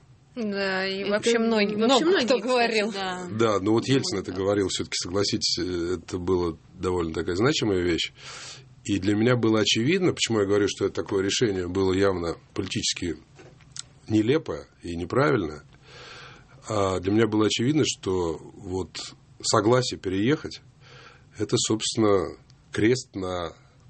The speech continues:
Speaker 3: том, что я могу быть там президентом будущим России. Как раз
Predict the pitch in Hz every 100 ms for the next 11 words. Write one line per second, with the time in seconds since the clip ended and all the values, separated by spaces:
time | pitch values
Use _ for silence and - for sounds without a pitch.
0 | - - _ - - _ - - - -
1 | 110 117 - 87 82 69 76 92 101 95
2 | 95 90 - 73 - - 92 92 107 90
3 | 67 - 76 67 - 76 82 - - -
4 | - - - - - - - - - -
5 | - - 95 113